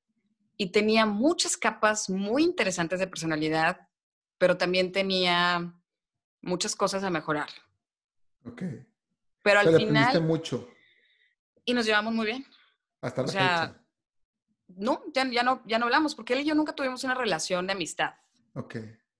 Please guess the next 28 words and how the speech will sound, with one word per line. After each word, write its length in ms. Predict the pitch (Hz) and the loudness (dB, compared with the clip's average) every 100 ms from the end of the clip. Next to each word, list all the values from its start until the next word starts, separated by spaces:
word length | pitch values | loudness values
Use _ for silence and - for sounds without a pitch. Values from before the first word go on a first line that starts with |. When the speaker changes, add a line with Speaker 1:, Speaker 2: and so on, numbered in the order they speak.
| _ | _
Speaker 2:
¿Pudiera 220 | 147 143 | 4 6
Speaker 1:
tenemos 200 | 165 214 | 6 2
Speaker 2:
escuchar 100 | - | 2
Speaker 1:
una 40 | - | 2
Speaker 2:
este 120 | 208 | 4
programa 220 | 214 - 220 | 4 4 6
Speaker 1:
buena 100 | 220 | 4
Speaker 2:
alguna 260 | 160 160 | 2 2
vez? 360 | 139 147 - - _ _ _ _ _ _ _ _ - _ _ | 0 -2 -8 -20 _ _ _ _ _ _ _ _ -20 _ _
Speaker 1:
Quién 180 | 214 196 | -8 -4
sabe. 260 | 156 160 | -2 -2
Speaker 2:
Pudiera. 280 | 135 110 104 | -4 -6 -2
Speaker 1:
Pero 160 | 202 202 | 0 2
tenemos 260 | 214 226 240 | 2 2 2
una 140 | 247 | 4
buena 180 | 233 240 | 4 2
relación 320 | 240 196 196 | 0 -2 0
laboral 400 | 202 185 208 240 | 0 2 2 0
y 80 | 180 | -6
si 100 | - | -6
me 80 | 156 | -6
está 140 | 151 | -6
escuchando, 840 | 165 196 185 180 170 170 202 - _ - | -8 -8 -2 0 0 -2 -2 -4 _ -6
le 180 | 175 170 | -2 0
admiraba 500 | 170 170 165 170 202 | 0 2 2 2 0
muchísimas 500 | 190 180 190 165 - | -4 -8 -6 -6 -2
cosas. 600 | 294 - 151 147 - - | -2 -2 -4 -6 -16 -12
Speaker 2:
Ujú. 420 | 127 101 120 143 | -12 -8 -8 -8